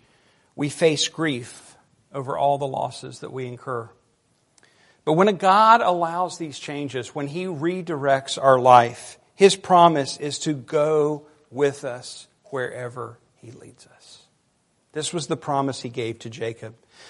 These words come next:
You remember Jacob had spent many years in Mesopotamia, Padan Aram. You know, he went there to, well, he went there with nothing in his pocket. Went there to find a wife. Had no idea what was in store for him.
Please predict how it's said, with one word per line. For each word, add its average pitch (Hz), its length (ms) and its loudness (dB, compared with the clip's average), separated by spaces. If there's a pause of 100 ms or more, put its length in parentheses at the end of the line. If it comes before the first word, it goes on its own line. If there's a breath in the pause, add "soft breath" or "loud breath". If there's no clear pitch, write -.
(140 loud breath)
You 175 80 -2
remember 185 200 6
Jacob 170 440 2
had 156 160 -6
spent 156 340 -4
many 156 200 -4
years 147 360 -2
in 131 220 -4
Mesopotamia, 143 680 -4
Padan 143 380 -2
Aram. 139 400 0
You 135 60 -4
know, 135 120 -2
he 139 140 -4
went 147 240 -4
there 135 240 2
to, 131 340 -4 (300 loud breath)
well, 151 140 0
he 151 60 -2
went 240 160 -2
there 151 120 0
with 123 140 -4
nothing 147 320 -4
in 110 80 -8
his 95 100 -14
pocket. - 460 -6 (400 soft breath)
Went 202 160 -2
there 165 120 2
to 123 60 -4
find 135 320 -4
a 120 40 -12
wife. 131 480 2
Had 147 200 -4
no 196 340 -2
idea 143 680 -2
what 131 200 -4
was 123 180 -8
in 110 100 -12
store 110 320 -6
for 110 180 -12
him. 110 380 -16